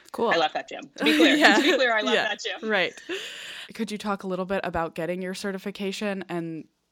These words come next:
Speaker 1: I know some people have talked about how the exercise science or the certification classes that they took also fit that same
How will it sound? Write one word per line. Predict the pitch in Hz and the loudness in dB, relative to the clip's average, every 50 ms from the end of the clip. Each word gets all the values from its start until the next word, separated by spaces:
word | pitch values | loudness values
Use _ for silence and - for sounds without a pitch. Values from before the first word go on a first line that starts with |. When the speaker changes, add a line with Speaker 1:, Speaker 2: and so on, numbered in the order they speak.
| _ _ _ - | _ _ _ -8
Speaker 1:
I | 180 190 | -8 -6
know | 190 - - _ _ _ | -6 -8 -10 _ _ _
some | - - - 233 240 | -10 -6 -4 -4 -4
people | 220 240 - 208 | -4 -6 -6 -6
have | 214 202 208 | -6 -6 -4
talked | - 214 202 196 - | -4 -6 -6 -6 -6
about | 196 180 170 160 - | -6 -4 -4 -4 -4
how | 175 180 180 165 160 156 156 160 - _ _ _ _ _ _ _ _ _ _ _ _ _ - - | -4 -4 -2 -2 -2 -2 -4 -6 -10 _ _ _ _ _ _ _ _ _ _ _ _ _ -14 -6
the | - 190 185 165 165 160 - - | -2 -2 0 0 -2 -2 -4 -4
exercise | 190 190 - 185 180 - - 175 165 170 | -6 -6 -6 -8 -8 -6 -6 -6 -6 -4
science | - 190 180 175 175 170 165 - | -4 -4 -2 -2 -2 -4 -6 -6
or | 180 170 | -8 -8
the | 160 165 | -8 -8
certification | 160 - 202 185 175 170 - - 190 185 175 - 170 165 | -8 -6 -6 -6 -6 -8 -10 -12 -10 -10 -8 -10 -10 -10
classes | - 180 165 160 170 - - 170 160 156 156 151 151 151 - - - - _ - | -8 -6 -6 -6 -6 -8 -8 -8 -6 -6 -6 -8 -8 -10 -12 -14 -16 -16 _ -12
that | - 175 170 | -10 -10 -8
they | 156 147 | -10 -12
took | 147 - - 190 160 147 147 - _ - - _ _ _ _ _ _ _ _ _ _ - | -12 -8 -6 -6 -6 -6 -6 -10 _ -20 -20 _ _ _ _ _ _ _ _ _ _ -8
also | 170 170 160 - 170 156 151 147 147 | -8 -8 -8 -8 -8 -6 -6 -6 -8
fit | 147 - - 170 139 - | -10 -10 -10 -10 -8 -8
that | - 147 - - | -8 -10 -10 -10
same | - - 170 151 147 143 139 139 139 143 151 - | -10 -10 -8 -8 -6 -6 -8 -8 -10 -12 -14 -16